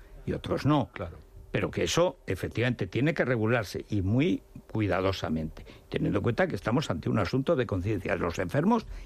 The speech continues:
Speaker 1: y de los médicos, no un programa de luz y sonido político. Y sacar a los muertos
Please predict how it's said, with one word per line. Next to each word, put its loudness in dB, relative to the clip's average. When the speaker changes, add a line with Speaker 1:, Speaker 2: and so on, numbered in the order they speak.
Speaker 1:
y 2
de 4
los -2
médicos, -2
no 4
un 2
programa 2
de 0
luz 0
y 2
sonido 0
político. -6
Y 2
sacar 0
a 2
los 0
muertos 0